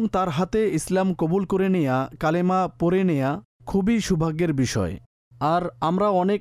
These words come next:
নেক আমল করি আল্লাহর রহমতে, কিন্তু যার ভাগ্যে এই নেকি এসে যায় যে সে কোনো অমুসলিমকে দাওয়াত দিয়ে মুসলমান বানিয়ে নেয়, তো খুবই সৌভাগ্যের বিষয়। আর যারা বাস্তবে এটি এক্সপেরিয়েন্স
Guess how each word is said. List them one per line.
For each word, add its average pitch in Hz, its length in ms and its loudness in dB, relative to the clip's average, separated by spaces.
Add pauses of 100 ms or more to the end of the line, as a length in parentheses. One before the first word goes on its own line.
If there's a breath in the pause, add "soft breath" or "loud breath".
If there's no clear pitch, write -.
নেক 165 240 0
আমল 151 240 0
করি 101 300 -2 (460)
আল্লাহর 175 420 2
রহমতে, 143 460 0 (220)
কিন্তু 180 340 0 (420)
যার 156 240 0
ভাগ্যে 185 420 0 (260)
এই 185 200 2
নেকি 190 360 0
এসে 170 220 0
যায় 139 280 0 (440)
যে 185 200 2 (160)
সে 214 240 0
কোনো 240 260 2 (160)
অমুসলিমকে 180 680 2 (180)
দাওয়াত 170 360 2
দিয়ে 208 340 2
মুসলমান 190 540 0
বানিয়ে 123 320 2
নেয়, 95 240 -2 (220)
তো 196 100 2 (160)
খুবই 196 360 0
সৌভাগ্যের 156 520 -2
বিষয়। 107 420 -2 (260)
আর 156 220 0
যারা 165 320 0 (480)
বাস্তবে 202 600 0 (140)
এটি 196 260 0 (120)
এক্সপেরিয়েন্স 202 640 0